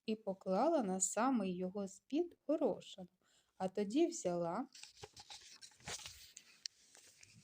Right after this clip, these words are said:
двадцять матрасів і поклала їх усі на ту горошину, а поверх матрасів ще й двадцять перин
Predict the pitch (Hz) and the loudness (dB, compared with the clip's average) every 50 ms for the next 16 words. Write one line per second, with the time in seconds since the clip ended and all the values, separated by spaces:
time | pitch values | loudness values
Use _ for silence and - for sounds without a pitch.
0 | - - - - - - - _ _ _ _ _ _ _ _ _ _ _ - 240 | -20 -20 -20 -20 -20 -20 -20 _ _ _ _ _ _ _ _ _ _ _ -2 0
1 | 220 220 254 262 302 330 339 - - 214 196 - 196 185 185 185 - 185 180 180 | 2 2 4 2 2 0 0 -2 -2 -2 0 0 0 0 0 -2 -4 -4 -4 -4
2 | 180 190 - - - 262 - _ - - 254 247 247 220 214 214 - 214 202 202 | -6 -8 -10 -10 -10 -10 -12 _ -6 -4 -4 -2 0 -2 -2 0 0 0 2 4
3 | 247 330 381 359 302 262 240 - 233 233 - - - 202 190 196 196 190 - - | 4 4 4 4 2 2 0 0 -2 -2 -2 -4 -4 -4 -4 -4 -4 -6 -4 0
4 | 254 294 302 320 330 320 269 233 226 226 - - 226 214 214 226 - _ _ _ | 0 0 2 2 2 2 2 0 0 -2 -4 -6 -6 -6 -6 -8 -12 _ _ _
5 | _ - - 208 202 - 214 208 208 208 208 208 - 202 190 196 190 190 196 202 | _ -2 -2 -2 0 2 0 2 2 0 -2 0 -2 -4 -4 -4 -4 -6 -4 -2
6 | 233 320 381 - - 233 226 - - - 220 202 190 180 180 180 185 226 302 - | -2 -2 -2 -4 -6 -10 -10 -8 -8 -6 -4 -2 -2 -2 -2 0 0 0 0 -2
7 | - - 320 311 - _ - 349 349 339 269 202 175 180 | -6 -8 -8 -8 -8 _ 2 2 4 4 4 0 0 -2